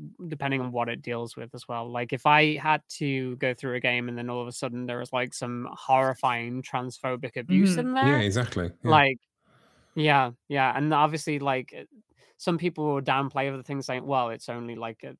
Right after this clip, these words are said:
Speaker 1: a character being represented in a certain way." It's like, "Well, to you, it's like that,
Speaker 2: Yeah.
Speaker 1: but to a lot of other
Speaker 3: Mm.
Speaker 1: people,
Speaker 2: And that's the
Speaker 1: that's,
Speaker 2: other
Speaker 1: you know."
Speaker 2: thing, like,
Speaker 3: Partic-,
Speaker 2: to give you the
Speaker 3: particularly if you've
Speaker 2: option
Speaker 3: been
Speaker 2: to make
Speaker 3: enjoying
Speaker 2: your decision, like, whether
Speaker 3: Yeah.
Speaker 2: you wanna play
Speaker 1: Mm.
Speaker 2: it, you know?
Speaker 3: And, and particularly if you've been,
Speaker 1: Exactly.
Speaker 3: if,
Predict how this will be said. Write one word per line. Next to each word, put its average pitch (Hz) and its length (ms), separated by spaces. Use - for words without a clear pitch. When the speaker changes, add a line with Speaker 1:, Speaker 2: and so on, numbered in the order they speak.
Speaker 1:
a 143 40
character 123 340
being 123 220
represented 120 640
in 113 120
a 113 60
certain 113 400
way." 117 180
It's - 120
like, 127 120
"Well, 131 180
to 131 120
you, 175 240
it's - 200
like - 200
that, - 80
Speaker 2:
Yeah. 185 140
Speaker 1:
but - 140
to 131 160
a - 20
lot 143 160
of 123 100
other 104 160
Speaker 3:
Mm. 98 60
Speaker 1:
people, 123 440
Speaker 2:
And 381 140
that's 453 220
the 302 120
Speaker 1:
that's, - 0
Speaker 2:
other 208 160
Speaker 1:
you 220 40
know." - 40
Speaker 2:
thing, 311 160
like, 196 180
Speaker 3:
Partic-, 190 60
Speaker 2:
to 262 100
give 277 240
you 294 120
the - 20
Speaker 3:
particularly 214 220
if - 60
you've 127 100
Speaker 2:
option 120 100
Speaker 3:
been 113 80
Speaker 2:
to 95 120
make - 80
Speaker 3:
enjoying 98 120
Speaker 2:
your - 80
decision, 185 640
like, 160 160
whether 180 180
Speaker 3:
Yeah. 175 60
Speaker 2:
you 165 80
wanna 147 160
play 190 220
Speaker 1:
Mm. - 80
Speaker 2:
it, - 80
you 160 60
know? 185 180
Speaker 3:
And, 135 200
and 139 140
particularly 135 360
if 117 80
you've 117 80
been, 107 180
Speaker 1:
Exactly. 120 220
Speaker 3:
if, 107 120